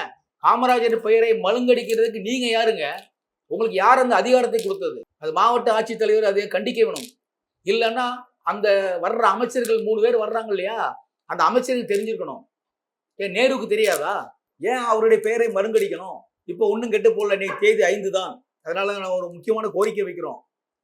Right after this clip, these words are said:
அழைப்பிதழை மாத்துங்கள், காமராஜர் நாலங்காடின்னு போடுங்க, போட்டு அதை இஷ்யூ பண்ணுங்க. இல்லைன்னா இது வந்து பெரிய ஒரு பிரச்சனையை பூதாகரமா கிளம்பக்கூடிய வாய்ப்பு உண்டு. இது சமுதாய மக்கள் விட மாட்டாங்க. இதே, இதே வேற ஒரு சமுதாய தலைவர் பேர் இருந்தா நீங்க போடாம இருப்பீங்களா?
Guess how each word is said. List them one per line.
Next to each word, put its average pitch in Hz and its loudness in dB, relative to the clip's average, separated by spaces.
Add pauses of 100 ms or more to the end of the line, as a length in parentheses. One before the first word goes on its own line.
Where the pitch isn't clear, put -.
(340)
அழைப்பிதழை 214 4
மாத்துங்கள், 190 -2 (580)
காமராஜர் 214 2
நாலங்காடின்னு 196 -4
போடுங்க, 196 0 (380)
போட்டு 214 0
அதை 190 0
இஷ்யூ 233 -8
பண்ணுங்க. 165 -8 (920)
இல்லைன்னா 214 -2
இது 202 2
வந்து 202 4 (440)
பெரிய 233 0
ஒரு 196 0
பிரச்சனையை 214 -2
பூதாகரமா 202 0
கிளம்பக்கூடிய 196 -4
வாய்ப்பு 185 -2
உண்டு. 180 -4 (420)
இது 185 -2
சமுதாய 220 0
மக்கள் 202 -2
விட 196 2
மாட்டாங்க. 185 -2 (300)
இதே, 220 6
இதே 240 4
வேற 226 2
ஒரு 220 2
சமுதாய 220 -2
தலைவர் 214 0
பேர் 226 4
இருந்தா 214 -2
நீங்க 196 -8
போடாம 214 -6
இருப்பீங்களா? 185 -6